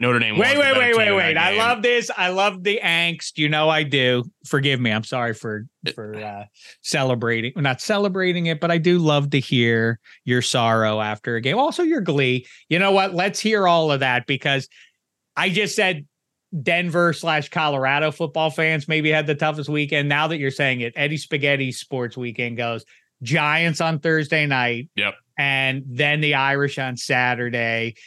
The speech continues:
Speaker 2: Imagine if you're a Chicago sports fan, you have, uh, the, you know, that's an hour and a half or whatever from South Bend. So the Irish get whipped or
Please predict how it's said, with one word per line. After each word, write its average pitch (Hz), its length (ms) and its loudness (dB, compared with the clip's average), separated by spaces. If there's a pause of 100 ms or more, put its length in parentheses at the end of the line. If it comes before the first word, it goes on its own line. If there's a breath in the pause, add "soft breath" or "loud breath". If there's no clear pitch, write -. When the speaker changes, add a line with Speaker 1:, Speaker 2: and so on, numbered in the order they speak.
(120)
Speaker 2:
Imagine 214 340 0
if 202 80 0
you're 190 140 4
a 170 40 2
Chicago 151 560 0
sports 120 460 -8
fan, 113 320 -6
you 120 140 -2
have, 117 240 -2 (200)
uh, 135 200 -2
the, 139 180 -4
you 135 100 -2
know, 107 180 -4
that's 113 360 -8
an 113 140 -4
hour 113 240 -2
and 107 100 -4
a - 20 -6
half 110 280 -6
or 113 80 -6
whatever 113 260 -8
from 110 220 -14
South 113 320 -6
Bend. 117 340 0 (220 loud breath)
So 147 180 -2
the 131 140 2
Irish 147 520 2
get 131 240 0
whipped 127 520 -2
or 117 360 2